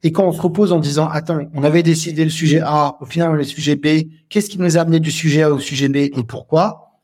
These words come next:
Ben, ça va énormément aider dans la prise de décision et, hum, là, on est dans le cœur, dans, dans l'histoire centrale. Euh, une mauvaise organisation fait des sociétés qui fonctionnent pas, et l'inverse, c'est vrai aussi, une bonne organisation fait des sociétés qui fonctionnent.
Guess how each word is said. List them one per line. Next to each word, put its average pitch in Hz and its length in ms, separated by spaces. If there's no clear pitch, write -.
Ben, 131 80
ça 120 140
va 127 160
énormément 156 460
aider 139 180
dans 143 80
la 120 120
prise 127 240
de 123 60
décision 123 580
et, 123 260
hum, 120 440
là, 147 140
on 143 100
est 127 60
dans 120 140
le 117 60
cœur, 120 340
dans, 117 140
dans 117 200
l'histoire 117 300
centrale. - 600
Euh, 120 600
une 131 160
mauvaise 151 300
organisation 127 760
fait 180 580
des 123 120
sociétés 131 500
qui - 120
fonctionnent 117 360
pas, 160 300
et 127 80
l'inverse, 117 300
c'est 123 100
vrai 117 120
aussi, 110 240
une 127 100
bonne 127 160
organisation 117 480
fait 123 140
des 113 120
sociétés - 300
qui - 100
fonctionnent. - 320